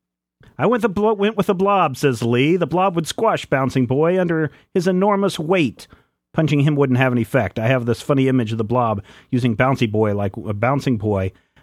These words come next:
Speaker 2: like one of those inflatable punching bags at the end of a piece of elastic." Maximus Riff says, "I went with Bouncing Boy since he is still a comic book, book verse, and this is basically a bully versus a victim. According to the comic book law, the bully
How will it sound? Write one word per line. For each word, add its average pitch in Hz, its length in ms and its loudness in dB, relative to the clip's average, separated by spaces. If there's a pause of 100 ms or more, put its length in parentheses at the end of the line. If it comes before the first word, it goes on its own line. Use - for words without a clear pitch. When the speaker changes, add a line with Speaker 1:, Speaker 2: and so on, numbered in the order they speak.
(100)
Speaker 2:
like 110 200 0
one 127 120 2
of 117 40 0
those 117 160 0
inflatable 117 540 -2
punching 151 340 0
bags 101 300 -2
at 98 140 -4
the 113 80 -2
end 110 100 -2
of 101 80 -6
a 98 60 -6
piece - 240 -6
of 95 100 -6
elastic." 98 640 -6 (560)
Maximus 113 640 0
Riff 131 260 2
says, 113 300 -2
"I 117 80 2
went 117 160 -2
with 110 160 -6
Bouncing 165 400 0
Boy 107 320 0
since 110 240 -4
he 113 100 0
is 104 140 -2
still - 340 -2
a 131 60 -2
comic 139 360 -2
book, 139 220 0 (420)
book 135 160 2
verse, 131 360 0
and 110 340 0
this 113 140 -4
is 107 100 -4
basically 120 500 -2
a 107 60 0
bully 131 320 2
versus 120 380 -4
a 104 60 0
victim. 147 540 -2 (400)
According 127 260 0
to 110 40 -2
the 110 80 -4
comic 139 300 2
book 123 160 -4
law, 117 220 2
the 110 80 -4
bully 104 420 -2